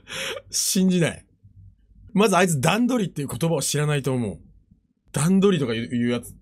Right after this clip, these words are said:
聞いたことない。っていうデマを流されて昨日の配信で聞いた。<laughs>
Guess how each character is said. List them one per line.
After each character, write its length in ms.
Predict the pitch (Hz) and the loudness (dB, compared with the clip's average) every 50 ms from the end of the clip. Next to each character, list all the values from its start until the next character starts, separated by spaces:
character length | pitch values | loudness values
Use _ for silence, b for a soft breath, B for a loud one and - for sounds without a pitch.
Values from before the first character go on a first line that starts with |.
| - - | -16 -6
聞 140 | - 160 | -4 0
い 20 | 156 | 0
た 80 | 170 | 0
こ 80 | 160 143 | 0 0
と 60 | 127 | -2
な 140 | 113 101 95 | -2 -4 -4
い。 40 | 87 | -6
っ 40 | - - - - - - - _ - - - _ _ _ _ _ _ _ _ | -8 -12 -20 -20 -20 -20 -20 _ -20 -20 -20 _ _ _ _ _ _ _ _
て 80 | - 185 | -2 0
い 100 | 202 208 | 2 2
う 60 | 185 | 4
デ 140 | 156 196 226 | 4 4 4
マ 100 | 240 214 | 4 2
を 80 | 165 | 2
流 220 | 143 143 147 160 160 | 0 0 -2 -2 0
さ 100 | 180 175 | 0 0
れ 80 | 160 | -2
て 60 | 139 | -2
昨 100 | 131 - | -4 -4
日 60 | 156 151 | -2 -2
の 100 | 156 - | -2 0
配 240 | - - 202 - | 0 0 0 2
信 160 | 156 - 165 - 185 | 2 0 -2 0 0
で 60 | 190 | -2
聞 160 | - - 190 - | 0 0 -2 -2
い 60 | - | -2
た。 100 | 202 185 | -2 -4
<laughs> 400 | - - 208 - - 240 - - | -2 -2 -4 -2 -2 -4 -6 -4